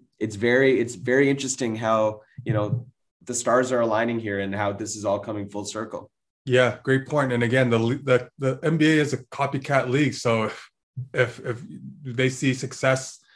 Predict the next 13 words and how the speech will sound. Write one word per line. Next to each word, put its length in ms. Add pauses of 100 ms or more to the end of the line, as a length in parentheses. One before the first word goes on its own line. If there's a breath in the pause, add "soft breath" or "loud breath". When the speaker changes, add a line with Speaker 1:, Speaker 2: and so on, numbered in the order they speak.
(200 soft breath)
Speaker 2:
with 120
these 160
big 240
guys, 500 (220)
you 80
know, 140
big 200
guys 260
are 80
gonna 200
be 160
definitely, 500 (220)
uh, 540